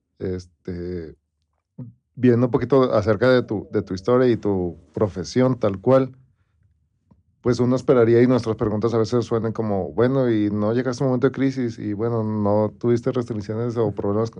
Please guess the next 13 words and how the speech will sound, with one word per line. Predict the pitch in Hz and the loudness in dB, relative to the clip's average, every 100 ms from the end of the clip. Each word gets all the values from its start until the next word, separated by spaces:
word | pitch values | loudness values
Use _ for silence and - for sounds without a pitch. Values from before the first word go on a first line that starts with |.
| - | -10
Y | - 135 | 0 2
al-, | 123 120 | 4 2
de | 120 | 4
alguna | 127 120 123 | 4 4 2
forma, | - 135 139 139 135 _ _ _ _ _ _ _ _ | 2 2 2 0 -4 _ _ _ _ _ _ _ _
como | 113 113 | -2 2
lo | 113 107 | 6 6
has | 104 | 4
platicado, | - 135 135 127 113 123 | 2 2 2 2 4 4
lo | 127 | 4
has | |
mencionado, | 113 131 117 113 123 | 2 0 0 0 -2
pues | - | -4